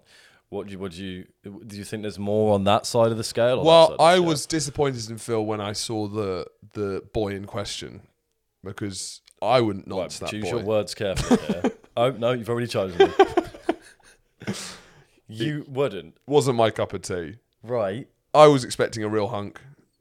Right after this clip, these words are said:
Speaker 2: Hunk
Speaker 1: Yeah.
Speaker 2: of the month.
Speaker 1: Dan-, dangerous, but yeah,
Speaker 2: Yeah.
Speaker 1: continue.
Speaker 2: Um,
Speaker 1: A hunk?
Speaker 2: I was
Speaker 1: I
Speaker 2: expecting
Speaker 1: don't think you ever get any
Speaker 2: I get it. I was, I was expecting to see a, a young sweet boy. I'm like, "Oh, well, come on."
Speaker 1: You don't mean like a hunk. You mean like a, a
Speaker 2: A
Speaker 1: prim,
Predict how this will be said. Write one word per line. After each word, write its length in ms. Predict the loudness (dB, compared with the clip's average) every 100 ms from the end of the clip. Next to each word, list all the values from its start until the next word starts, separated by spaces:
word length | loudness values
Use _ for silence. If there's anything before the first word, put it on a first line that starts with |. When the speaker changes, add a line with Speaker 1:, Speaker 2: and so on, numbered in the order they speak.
| _
Speaker 2:
Hunk 120 | -4 -2
Speaker 1:
Yeah. 120 | -2
Speaker 2:
of 60 |
the 80 | -2
month. 360 | -4 -6 -10 -8
Speaker 1:
Dan-, 300 | -4 -4 -4
dangerous, 520 | -4 -4 -6 -10 -10
but 120 | -6
yeah, 220 | 0 2 2
Speaker 2:
Yeah. 60 |
Speaker 1:
continue. 560 | -2 -6 -6 -6 -10 -12 -8
Speaker 2:
Um, 420 | -2 0 0 -2 -4 -2
Speaker 1:
A 60 |
hunk? 480 | 0 0 -4 -6 -10 8
Speaker 2:
I 120 | 10
was 120 | 10
Speaker 1:
I 40 | 6
Speaker 2:
expecting 260 | 2 2
Speaker 1:
don't 80 | 4
think 180 | 0 2
you 80 | 2
ever 140 | 2
get 160 | 2 2
any 100 | 4
Speaker 2:
I 220 | 4 2
get 320 | 6 8 8
it. 180 | 4 8
I 100 | 10
was, 120 | 10 8
I 60 | 4
was 100 | 4
expecting 300 | 0 -4 -4
to 20 |
see 300 | -2 0 0 -2
a, 180 | -2 -2 -2
a 40 |
young 240 | -2 -2 -2
sweet 240 | -4 -4
boy. 140 | 0
I'm 160 | 0 0
like, 220 | -4 -4 -2
"Oh, 360 | 0 2 2 0
well, 440 | 0 2 2 0
come 420 | 4 8 8 10
on." 540 | 12 12 12 8 4 -2
Speaker 1:
You 100 | 0
don't 180 | 0
mean 140 | 2 0
like 200 | 0 0
a 100 | -2
hunk. 380 | -2 -6 -6 -10
You 60 | -8
mean 260 | -6 -6
like 280 | -6 -8 -8
a, 220 | -10 -10 -10
a 80 | -6
Speaker 2:
A 120 |
Speaker 1:
prim, 60 | -4